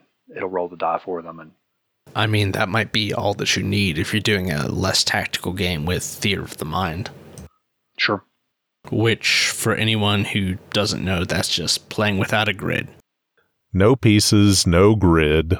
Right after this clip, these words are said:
Speaker 3: all in your brain. Get your spatial reasoning on.
Speaker 1: Old school.
Speaker 3: Old school. That's right. From way back about <coughs> years ago
Speaker 2: <laughs>
Speaker 3: when, uh, everything used to,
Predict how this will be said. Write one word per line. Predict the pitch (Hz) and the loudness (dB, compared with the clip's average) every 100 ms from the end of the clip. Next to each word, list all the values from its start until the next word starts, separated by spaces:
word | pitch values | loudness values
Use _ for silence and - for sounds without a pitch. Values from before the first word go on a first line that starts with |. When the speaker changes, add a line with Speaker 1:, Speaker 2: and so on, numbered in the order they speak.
| - - | -4 0
Speaker 3:
all | 87 107 | 4 6
in | 135 | 6
your | 147 | 6
brain. | 151 143 139 135 135 135 135 - _ _ - | 8 8 8 8 6 6 6 2 _ _ -2
Get | 87 | 2
your | 98 | 2
spatial | - 101 98 - 98 | 4 4 4 4 6
reasoning | 95 98 87 92 80 73 | 6 6 6 4 2 2
on. | 67 69 78 - - - - | 0 0 -2 -6 -20 -12 2
Speaker 1:
Old | 113 117 123 107 | 4 6 4 2
school. | - 120 101 95 | 0 0 2 2
Speaker 3:
Old | 76 71 | 2 0
school. | - - - 76 82 - _ _ - | -2 -2 -4 -6 -10 -14 _ _ -4
That's | 78 - | -2 2
right. | 76 67 - - _ _ _ _ _ _ _ | 0 0 -6 -18 _ _ _ _ _ _ _
From | - 101 92 85 80 - _ _ - | 0 4 6 4 0 -4 _ _ 0
way | 101 98 | 6 6
back | 82 92 92 - | 6 6 4 4
about | 87 85 90 - | 4 4 4 4
<coughs> | 156 165 165 - - - | 6 8 6 4 0 4
years | 202 175 143 123 131 110 | 6 8 8 8 8 6
ago | 90 80 71 87 - 226 - | 4 4 4 2 2 2 0
Speaker 2:
<laughs> | _ _ _ | _ _ _
Speaker 3:
when, | 90 87 87 87 | 4 6 6 6
uh, | 85 85 85 - - 110 | 6 6 2 -4 -2 4
everything | 107 135 - 117 107 | 6 6 6 4 6
used | 104 127 - - | 6 6 4 4
to, | 110 | 2